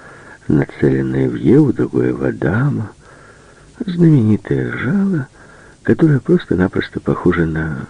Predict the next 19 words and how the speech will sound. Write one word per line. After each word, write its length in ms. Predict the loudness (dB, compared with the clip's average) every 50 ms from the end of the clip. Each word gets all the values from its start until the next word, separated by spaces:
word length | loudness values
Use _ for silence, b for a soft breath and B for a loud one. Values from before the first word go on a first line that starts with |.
| -12 -10
вилочку 840 | -8 -6 -4 0 2 4 4 4 2 0 -2 -6 -10 -4 -2 -2 -2
для 260 | -2 -4 -8 -8 -6
улиток. 500 | -6 -8 -6 -6 -6 -6 -8 -12 -14 -14 _ _ -20 -20 _ _ _ -20 _ _ _ _ _ _ _ -20 -20 _ _ _ -20 _ -20 _ _ _ _ _ _ _ _ _ _ _ _ -16
Повторяю, 580 | -16 -14 -6 0 2 2 4 4 4 2 0 -2 B B B B B B B B B 0
я 120 | 0 0
крепко 440 | 2 2 2 2 2 2 2 0 2
сжимал 400 | 2 2 0 0 2 0 -2 -2
кулак. 640 | -2 -2 -2 -2 -2 -2 -6 -8 -12 -18 -18 -20 -20 -20 -20 _ _ -20 -18 -12
Это 160 | -6 0 2 2
очень 280 | 2 2 0 -4 -4
важно. 460 | -2 -4 -6 -6 -8 -8 -12 -14 -14 -16 -20 B B B B B B B B B B B B B B B B B
Это 180 | 0 2 2
было 560 | 4 6 6 6 6 6 6 6 4 2 0 -4 -8 _ -2
также 360 | 2 4 4 4 4 4 2
очень 300 | 2 2 0 -2 -2 0
важно 480 | 2 2 2 2 2 0 0 0 0 -2
и 40 |
для 200 | -2 -2 -2 -4
змеи. 640 | -4 -4 -4 -4 -2 -2 -2 -4 -6 -8 -8 -10 -12